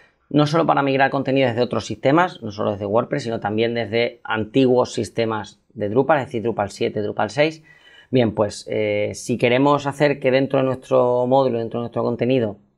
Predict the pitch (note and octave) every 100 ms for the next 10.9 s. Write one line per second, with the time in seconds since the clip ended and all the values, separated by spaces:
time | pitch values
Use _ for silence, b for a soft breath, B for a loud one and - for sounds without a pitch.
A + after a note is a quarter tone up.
0 | _ _ _ _ - G#2+ G#2 G#2 G2+ -
1 | B2 - B2+ B2 B2+ C3 B2 - _ _
2 | B2+ B2+ B2+ B2 B2+ B2+ A#2+ B2+ B2 A#2+
3 | B2 A#2+ - C#3+ A2+ G#2 - b b b
4 | - G#2 G2 G2+ A2 A#2+ G#2 B2 D3 C#3+
5 | E3+ F3 - G#2+ - G#2+ G#2 G#2 G#2+ A2+
6 | A2+ A2+ C#3 C#3 C#3 D3 E3+ - _ _
7 | _ _ _ _ _ _ _ _ b b
8 | b b _ - _ A#2 A2 A#2+ C3+ C#3
9 | - C3+ B2+ B2+ B2 B2 - B2+ C3+ D3
10 | C#3 D3 C3+ A#2 G#2 G#2+ G2+ F2+ _